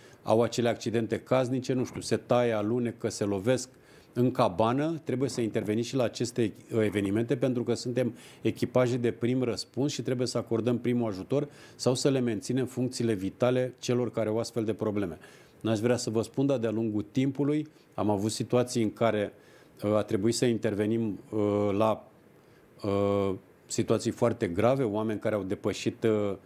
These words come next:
normalitatea cu băutura și au intrat în comă alcoolică, oameni care au consumat droguri, uh, oameni care s-au intoxicat cu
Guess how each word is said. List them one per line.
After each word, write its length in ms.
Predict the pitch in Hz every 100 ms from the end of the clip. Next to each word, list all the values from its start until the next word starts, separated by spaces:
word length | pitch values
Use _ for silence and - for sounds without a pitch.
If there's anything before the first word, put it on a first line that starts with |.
| -
normalitatea 640 | - 107 107 104 98 113 113
cu 120 | -
băutura 480 | 92 101 101 107 107
și 120 | -
au 60 | 101
intrat 320 | 98 104 -
în 80 | 98
comă 260 | 107 101
alcoolică, 680 | 95 85 131 139 139 147 139 - -
oameni 260 | - 104 110
care 160 | 107 107
au 60 |
consumat 520 | - 110 - 101 104 80
droguri, 520 | 87 120 135 139 156 147 - - - -
uh, 60 | 113
oameni 400 | 110 107 117 123
care 180 | 110 110
s-au 180 | 104 107
intoxicat 680 | 101 110 - 107 - 113 -
cu 140 | 98